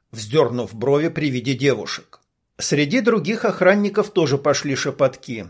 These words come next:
даже пара смешков послышалась. На Веду никто, как на ментата, не отреагировал. Значит, было возможно, что ее двойника в этом улье и нет совсем.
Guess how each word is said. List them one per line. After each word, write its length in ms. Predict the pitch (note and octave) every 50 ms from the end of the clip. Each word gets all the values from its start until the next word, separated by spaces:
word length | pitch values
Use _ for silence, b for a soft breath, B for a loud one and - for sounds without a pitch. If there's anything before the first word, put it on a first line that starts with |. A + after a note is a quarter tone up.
| - -
даже 280 | A#2+ C#3 D#3+ D#3 E3+
пара 240 | E3+ - D#3+ D3+ E3
смешков 560 | E3 - F3+ F3+ F#3 - - - D3+ B2+ -
послышалась. 840 | - C3+ - - - C#3+ B2 - - G2+ F#2+ - - - - - - _ _ _ _ _ _ _ _ _ -
На 260 | C3 C#3 C#3 C3 B2+
Веду 480 | B2 F#3 A#3+ B3+ G3 C#3+ C#3 B2 G#2+ - -
никто, 560 | C3 C#3 D3 C#3+ - - - G#3+ G3+ D3+ -
как 240 | - D#3+ E3+ - E3
на 80 | D3+
ментата, 500 | D3 D3 C#3+ C3+ C3 - G3+ G3+ G3+ F3
не 160 | D#3+ D#3+ E3
отреагировал. 1000 | D#3+ D3+ D#3 F3+ E3+ F3 F3 F3+ D#3+ C#3+ C#3 A2+ G2 F#2+ F2 D2 B1+ - - _ _ _ _ _ _
Значит, 500 | G#2+ G2 A2 D3 G#3 G#3+ G#3 - F3 C#3
было 280 | B2+ F#3 G3 F#3 F3
возможно, 680 | D3+ D3 D3 C3+ C3+ C#3 F3+ G#3 G3+ - - C3 A#2 G2+
что 200 | - - - D3+
ее 300 | C#3 C3 B2 A#2+ D#3 E3+
двойника 640 | D3 D3+ E3+ F#3 F#3 F#3 F#3+ F#3+ F#3+ - F#3+ F#3 F3+
в 100 | C3 B2+
этом 300 | B2+ B2 - C3 C3+ - -
улье 380 | C#3+ C3+ C#3 C3+ B2+ D3+ F3 F3+
и 60 | F#3
нет 240 | G3 G3 D3 G2 -
совсем. 600 | - C3 A#2 G#2 - - C#3 - G#1 - -